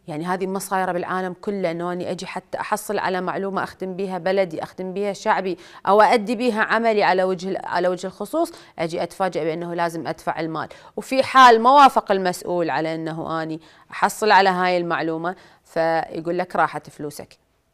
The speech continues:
ما عندك شيء يمنه". لأجل هذا الموضوع الشائك والكبير، أعدت الأستاذة المحامية سجا العامري معي داخل الاستوديو، نرحب بها. نعم،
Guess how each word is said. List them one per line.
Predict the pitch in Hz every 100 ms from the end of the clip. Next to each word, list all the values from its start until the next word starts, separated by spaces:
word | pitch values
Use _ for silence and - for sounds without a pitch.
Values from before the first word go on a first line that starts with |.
| _
ما | 160
عندك | 147 156 151
شيء | - 165 156
يمنه". | 156 156 - _ - -
لأجل | 214 262 277
هذا | 277 240
الموضوع | 220 202 190 196 147
الشائك | 170 - 170 71 - -
والكبير، | 156 156 151 151 - 165 151 156 175 143
أعدت | 131 165 - -
الأستاذة | 156 147 151 - 160 151 151 147 - - _ 175
المحامية | 175 170 - 165 156 160 156
سجا | 156 170 160
العامري | 147 160 156 151 156
معي | 156 147
داخل | 147 147 151
الاستوديو، | 143 - 160 160 175
نرحب | 160 143 - 151
بها. | 151 151
نعم، | 143 -